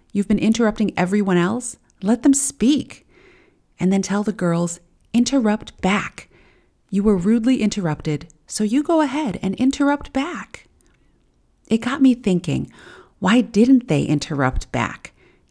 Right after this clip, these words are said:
Did they really not care to finish their thoughts? Or were they too polite or nice to call out the interrupter or jump back in with their opinions?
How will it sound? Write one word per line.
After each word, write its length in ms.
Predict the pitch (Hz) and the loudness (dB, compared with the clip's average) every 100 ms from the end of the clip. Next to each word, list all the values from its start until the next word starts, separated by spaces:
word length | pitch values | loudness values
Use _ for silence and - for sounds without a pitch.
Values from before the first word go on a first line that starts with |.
| _ | _
Did 140 | - 170 | -4 0
they 140 | 180 | 0
really 320 | 160 208 262 | 0 0 2
not 240 | 208 208 - | 2 0 -4
care 240 | 160 170 | -6 -4
to 60 | 185 | -4
finish 260 | 165 165 - | -2 -4 -2
their 160 | 147 | -6
thoughts? 560 | 143 139 135 - - - _ _ _ - | -4 -4 -4 -6 -10 -16 _ _ _ -6
Or 140 | 190 | -2
were 160 | 196 196 | 0 0
they 100 | 196 | -2
too 220 | 196 226 | -4 -6
polite 680 | 226 247 165 131 - - - _ _ 175 | -2 -2 0 -2 -6 -12 -14 _ _ -2
or 100 | 190 | 0
nice 540 | 165 143 143 - - _ - _ | 2 0 -4 -8 -8 _ -20 _
to 100 | - | -8
call 360 | 180 - 208 208 | -6 -2 0 0
out 160 | 190 190 | -2 -2
the 120 | - | -4
interrupter 720 | 170 175 147 - 139 123 - - _ _ | -4 -4 -6 -6 -6 -6 -8 -20 _ _
or 140 | 185 | -4
jump 320 | 180 185 190 - | -2 -2 -2 -2
back 260 | 160 - | -2 0
in 240 | 160 135 139 | 0 0 -2
with 160 | 139 | -4
their 160 | 143 139 | -2 -2
opinions? 640 | 135 143 127 - 170 - | -4 -4 -4 -6 -8 -12